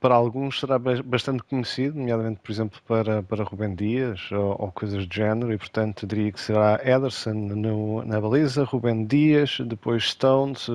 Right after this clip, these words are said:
João Cancelo, e aqui ainda a ver quem é que vai ao lado direito, porque é sempre assim um bocadinho, ehm,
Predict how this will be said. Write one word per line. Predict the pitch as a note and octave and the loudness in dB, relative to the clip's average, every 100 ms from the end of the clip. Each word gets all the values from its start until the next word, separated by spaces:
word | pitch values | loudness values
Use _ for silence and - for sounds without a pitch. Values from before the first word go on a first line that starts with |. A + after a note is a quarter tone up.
| A2+ | -4
João | G2 A#2 B2 A2+ | -2 0 0 -2
Cancelo, | - B2 A#2 A2 - C#3+ C#3 A#2+ A#2+ | 0 0 0 -4 0 4 4 2 0
e | |
aqui | A#2 - B2+ A2 - - - - - | 0 -2 -2 -2 -4 -16 -16 -18 -4
ainda | - A#2+ A2 G#2 G#2+ G2 - - - - - | 2 2 2 2 2 2 -2 -12 -20 -20 -2
a | D#3+ D3 | 2 4
ver | C#3 B2 | 6 4
quem | - C3 | 2 0
é | A#2 | 2
que | |
vai | A#2 A#2+ A#2 | 4 4 4
ao | C3 A#2+ | 2 4
lado | A#2 A2+ G#2 | 4 2 -2
direito, | A2+ A#2+ A#2+ C3 - - - | 0 4 4 2 -4 -16 -14
porque | G#2+ G2 - A2+ G#2+ G#2 | -14 -10 -4 -2 -2 -4
é | A2+ | -6
sempre | - A#2+ G#2 | -6 -6 -6
assim | G#2+ - | -6 -6
um | G#2+ | -6
bocadinho, | G2 G#2 G#2+ G#2 G#2 G2+ - | -2 -2 0 -2 -2 -4 -4
ehm, | A2 G#2+ G#2 G2+ G2+ G#2+ A2 G#2+ | 0 2 0 -2 -6 -8 -10 -12